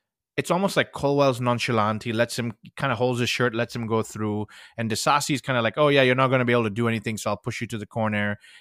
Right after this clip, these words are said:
And you look at that midfield, everybody's kinda trotting back and like, "Yeah, these guys got this."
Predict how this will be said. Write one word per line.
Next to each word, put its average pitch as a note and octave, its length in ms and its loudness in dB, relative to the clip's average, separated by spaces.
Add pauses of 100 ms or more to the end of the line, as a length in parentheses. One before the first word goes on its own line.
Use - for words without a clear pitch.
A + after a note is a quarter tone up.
(160)
And C#3+ 320 -2
you E3 180 -2
look G3+ 200 2
at F#3+ 100 -2
that D3 160 4
midfield, C#3 380 -2
everybody's D#3 340 0
kinda A#2+ 400 -2 (600)
trotting B2 560 -2
back A#2 340 4
and A2 120 -6
like, G#2+ 160 -6
"Yeah, C3+ 240 4
these C#3+ 200 -2
guys B2 280 0
got - 280 -4
this." - 260 -8